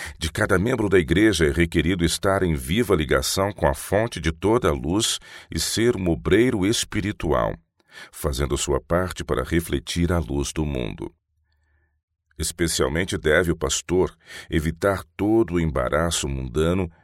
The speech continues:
e unir-se à fonte de todo o poder, para poder demonstrar corretamente o que significa ser cristão. Deve libertar-se de tudo que, de qualquer modo, lhe desviaria a mente de Deus e da grande obra para este tempo.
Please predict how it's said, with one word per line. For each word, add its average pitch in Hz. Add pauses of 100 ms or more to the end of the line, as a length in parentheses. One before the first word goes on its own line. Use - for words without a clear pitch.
(140)
e 92
unir-se 98
à 69
fonte 92
de 85
todo 104
o 87
poder, 78 (520)
para 65
poder 71
demonstrar 65
corretamente 71
o 64
que -
significa 69
ser -
cristão. - (800)
Deve 69
libertar-se 73
de 69
tudo 85
que, 76
de -
qualquer 80
modo, 76 (320)
lhe 73
desviaria 87
a 71
mente 85
de 76
Deus 85
e 80
da 71
grande 87
obra 95
para 82
este -
tempo. -